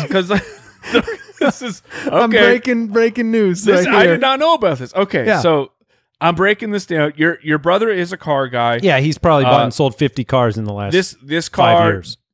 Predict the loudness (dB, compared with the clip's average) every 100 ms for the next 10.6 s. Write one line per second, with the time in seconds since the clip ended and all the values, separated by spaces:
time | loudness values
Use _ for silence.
0 | -8 -6 -2 2 2 2 0 0 -6 -6
1 | -4 -2 -2 -2 -4 -4 -4 -6 -6 -4
2 | -4 -6 -8 -8 -2 -2 -2 -6 -6 -10
3 | _ -12 0 2 2 0 -2 -2 -2 _
4 | -2 -2 -4 -6 -6 -6 -4 -2 2 2
5 | 0 -2 0 0 -2 -4 -4 -4 -4 -4
6 | -4 -4 -4 _ _ _ -2 2 2 2
7 | 0 -4 _ _ _ -4 0 4 4 2
8 | -2 -6 -6 -4 -2 2 2 0 -8 0
9 | 2 2 -2 -8 -8 -8 -4 -2 -2 -2
10 | -4 -4 -4 0 0 -2